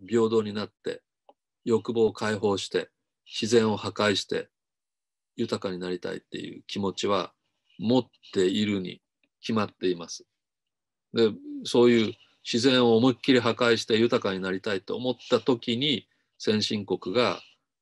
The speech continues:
エスディージーズだとか、あ、そういうことを言い出して、自分たちが、あ、自分たちは思いっきり自然を破壊したのに、後から来た人間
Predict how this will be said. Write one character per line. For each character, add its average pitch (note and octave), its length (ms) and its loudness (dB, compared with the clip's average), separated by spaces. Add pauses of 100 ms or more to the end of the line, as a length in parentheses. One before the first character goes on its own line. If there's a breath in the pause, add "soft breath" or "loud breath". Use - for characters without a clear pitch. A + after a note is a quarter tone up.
(120)
エ A2 100 2
ス G#2 140 -4
デ G2+ 100 -4
ィ G2 80 0
ー - 20 -2
ジ F#2 140 -4
ー F2 80 -8
ズ E2 40 -16
だ E2+ 100 -14
と - 140 -18
か、 - 220 -20 (600)
あ、 F#2 200 -6
そ F#2+ 160 -2
う - 20 2
い F#2 40 0
う F2+ 40 -6
こ F#2 140 -6
と F2+ 140 -10
を - 20 -12
言 F2 140 -12
い F2 40 -12
出 E2 160 -12
し - 120 -14
て、 G#2+ 320 0 (440)
自 F#2 140 -8
分 F2+ 160 -8
た E2+ 120 -8
ち - 460 -18 (400)
が、 A#2 300 -2 (300)
あ、 - 40 -12 (440)
自 A2 180 -6
分 C#3 120 -4
た A2+ 120 2
ち C#3+ 100 -4
は C3 160 2
思 G2+ 200 -2
い - 20 -6
っ - 20 -20
き - 160 -10
り F2+ 100 -2
自 F2 200 -8
然 F#2 180 -4
を F2 40 -10
破 F2+ 100 -10
壊 E2+ 240 -6
し - 80 -14
た F2 100 -6
の F2 140 -14
に、 - 180 -20 (340)
後 A#2+ 260 0
か F#2 100 0
ら F2 120 -2
来 - 100 -20
た F2+ 140 -6
人 F2 220 -8
間 F2 200 -6